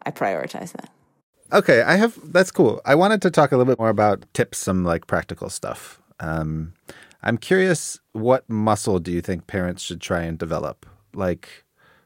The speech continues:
Speaker 2: what do you wish that parents were better at?
Speaker 1: I mean, I think one issue many of us have, maybe not all, um, is the kind of a,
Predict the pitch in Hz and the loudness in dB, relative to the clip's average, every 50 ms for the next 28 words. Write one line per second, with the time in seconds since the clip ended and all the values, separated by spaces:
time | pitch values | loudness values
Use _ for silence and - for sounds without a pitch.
0 | _ _ _ _ - 117 156 175 156 143 135 - - 107 - - 104 95 95 92 | _ _ _ _ -2 0 0 2 4 2 2 2 -2 -6 -6 -2 -2 -2 -2 -2
1 | - - - 80 80 - 87 82 82 69 62 67 - - - - - _ _ _ | -4 -6 -8 -8 -4 -4 -4 -2 -2 -4 -4 -8 -10 -12 -18 -20 -20 _ _ _
2 | _ _ _ _ _ _ _ _ _ 254 320 302 - 330 320 - 381 381 - 226 | _ _ _ _ _ _ _ _ _ -6 -6 -2 -2 -2 0 2 0 0 0 -4
3 | 190 185 - - _ _ _ _ 220 - _ 226 220 262 302 392 392 359 - 226 | -6 -6 -10 -16 _ _ _ _ -20 -14 _ -4 0 2 4 4 2 2 2 0
4 | 233 - - 247 214 190 165 170 185 190 185 185 185 180 160 175 - - - 50 | 0 2 0 0 2 2 2 2 2 2 2 4 4 4 4 4 0 -4 -6 -4
5 | 50 - - 196 214 - - - _ _ _ _ _ _ _ _ _ _ _ _ | -4 -4 -4 -6 -8 -12 -16 -20 _ _ _ _ _ _ _ _ _ _ _ _
6 | _ _ - - _ _ - 170 160 190 202 247 269 247 - - - 226 262 269 | _ _ -16 -16 _ _ -6 -4 -4 0 2 2 2 2 2 2 2 0 0 -2
7 | - _ _ _ _ - 220 202 190 185 190 202 202 - - - 233 220 208 202 | -10 _ _ _ _ 0 2 4 6 6 4 4 2 -4 -2 2 6 8 8 8
8 | 202 202 202 185 175 - - _ _ _ _ - 175 - 196 190 190 - - 202 | 8 8 4 2 -2 -6 -10 _ _ _ _ -12 -4 4 4 4 4 4 2 2
9 | 202 190 185 - - - - - 240 | 2 4 2 2 0 0 0 0 0